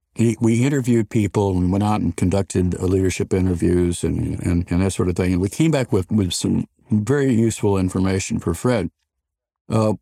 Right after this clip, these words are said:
what I learned was customers were un-, unaware of the FedEx export business. They didn't even know FedEx was in that business. Two, sales and operations didn't communicate with each other at all.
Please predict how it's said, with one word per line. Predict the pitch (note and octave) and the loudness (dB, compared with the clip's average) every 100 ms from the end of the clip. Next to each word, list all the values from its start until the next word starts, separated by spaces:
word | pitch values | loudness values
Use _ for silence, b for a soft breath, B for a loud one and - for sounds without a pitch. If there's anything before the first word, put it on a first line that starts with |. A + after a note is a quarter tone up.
| _ - | _ -2
what | C3 | 0
I | C3 | 2
learned | D3+ G3+ D#3+ | 2 2 2
was | A#2+ | 0
customers | - D#3 - C#3+ C3 G#2+ | 0 -2 2 2 2 2
were | A2 - | 0 0
un-, | G#2+ A2 A#2 | 0 0 0
unaware | B2 B2 A2 A#2 | 0 2 2 2
of | A2 | 0
the | F2 | -2
FedEx | - G#2+ G2+ - G2+ | 0 0 0 -2 -2
export | E2+ - F#2 F2+ | -2 -2 -2 2
business. | F#2+ E2 D2+ - | 0 0 -4 -2
They | G#2+ | 0
didn't | G#2+ G#2+ G2+ | 2 2 2
even | F#2+ F2 | 0 0
know | F2+ F2+ | 0 0
FedEx | - F#2 E2 - | -2 -2 -2 -2
was | D#2 D2+ | -2 0
in | D#2+ | 0
that | C#2 C2 | 0 -4
business. | - - - - - _ _ _ _ - | -4 -6 -8 -10 -12 _ _ _ _ -4
Two, | C#3+ C#3 C3 | 0 2 0
sales | - B2+ C3 | 0 2 2
and | A#2 G#2+ | 2 0
operations | A2 G#2+ G2+ F#2+ F#2 F2+ | 0 0 2 2 0 -2
didn't | - F#2+ G2 | 0 2 2
communicate | - F#2+ F2 - F2+ | 2 0 0 0 0
with | - E2+ | 0 0
each | E2 E2 | 0 0
other | F2 D2+ - - | 0 0 -4 -6
at | - F2+ E2+ | -4 -2 0
all. | E2 | -2